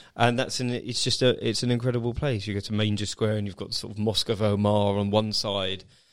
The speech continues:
and he was, you know, being shown around there, signed the visitors' book in Arabic, which I thought was a very nice touch. And then you go across the square, and you have the Church of Nativity, and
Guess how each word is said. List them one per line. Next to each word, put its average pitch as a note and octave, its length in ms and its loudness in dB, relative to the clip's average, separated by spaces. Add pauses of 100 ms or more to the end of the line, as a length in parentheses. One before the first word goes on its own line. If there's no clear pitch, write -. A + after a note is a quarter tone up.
(180)
and A2 120 0
he A2 80 4
was, F#2+ 220 -6
you A2 120 -4
know, F#2+ 180 -2 (140)
being G#2+ 160 0
shown G2+ 300 2
around F#2+ 180 0
there, G#2 380 -2
signed G#2 320 -4
the G#2+ 40 -6
visitors' F#2+ 440 -6
book - 220 -4
in - 80 -8 (100)
Arabic, G#2+ 520 0
which - 160 -6
I G2 80 -2
thought G#2 200 -4
was G2 80 -6
a G2 40 -8
very G2 420 0
nice F#2 300 -12
touch. - 540 -14 (560)
And C#3 140 2
then C#3 120 2
you C3 60 -2
go C3 140 6
across B2+ 300 -4
the B2+ 80 -8
square, C3+ 200 -2
and B2+ 80 -2
you A#2+ 60 -2
have A#2 120 -6
the A#2+ 60 -4
Church A#2 340 -4
of B2 60 0
Nativity, A#2+ 640 0
and A2+ 220 -2